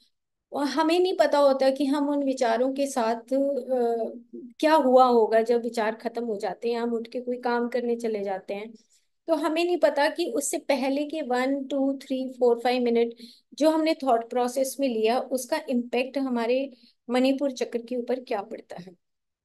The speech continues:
तो ये रुडोल्फ स्टीनर की जो थ्योरी है वो हमने थोड़ा सा उसको कोरिलेट करके बताया कि मणिपुर चक्र और नीचे के जो और दो चक्रास हैं वो हमारे अनकॉन्शियस रीजन में आते हैं। नीचे वाला तो मूलाधार तो और भी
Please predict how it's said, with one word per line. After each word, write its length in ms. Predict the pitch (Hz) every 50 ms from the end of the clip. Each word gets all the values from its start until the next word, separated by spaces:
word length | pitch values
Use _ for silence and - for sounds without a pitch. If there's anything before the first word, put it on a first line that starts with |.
| _ _ _ _ _ _ _ _ _ _ _ _ _ _ -
तो 80 | 294 285
ये 200 | 294 285 320 330
रुडोल्फ 380 | 302 285 - 240 220 240 254
स्टीनर 460 | 240 - - - 247 247 240 254 247 247
की 340 | - 254 262 254 254 247 - -
जो 180 | - 262 262 262
थ्योरी 420 | - 240 233 214 202 214 226 220
है 240 | 214 214 214 220 214 233 - _ - - _ _ _ _ -
वो 360 | 240 269 285 294 302 302 285
हमने 380 | 277 254 254 277 269 254 262 269
थोड़ा 400 | 269 - - - 269 240 254 254
सा 140 | 262 285 285
उसको 320 | 262 247 247 - - 277
कोरिलेट 560 | 277 254 254 254 247 240 233 220 220 220 214
करके 320 | - - 226 - 233 233 226
बताया 300 | 220 208 - - - -
कि 200 | - - 262 285
मणिपुर 460 | 277 247 233 226 226 233 233 269 285
चक्र 540 | 277 - 262 220 - - _ - 277 311 311 - _ _ _ _ _ _ _ _ _ _ _ -
और 220 | - 269 302 339 330
नीचे 400 | 339 302 302 294 294 - 320 311
के 120 | 320 330 277
जो 220 | 254 285 285 269
और 400 | 247 - 247 247 262 277 285 285
दो 180 | 269 277 277 277
चक्रास 600 | 269 - 226 - - - 220 208 202 190 196 -
हैं 340 | 202 208 247 269 262 277
वो 200 | 269 233 254 254
हमारे 340 | 240 247 220 208 202 240 269 269 262 -
अनकॉन्शियस 760 | 240 247 262 269 - 233 233 220 226 226 - 254 240 233 -
रीजन 300 | 233 220 214 202 208 214
में 120 | 226 220 190
आते 180 | 185 226 277
हैं। 80 | 285 285
नीचे 240 | 294 294 294 330 330
वाला 220 | 311 294 302 294
तो 140 | 294 302 294
मूलाधार 560 | 262 254 254 247 247 240 262 254 240 233 233 -
तो 80 | 285
और 320 | - - - 233 233 233 233
भी 320 | 226 269 285 294 294 -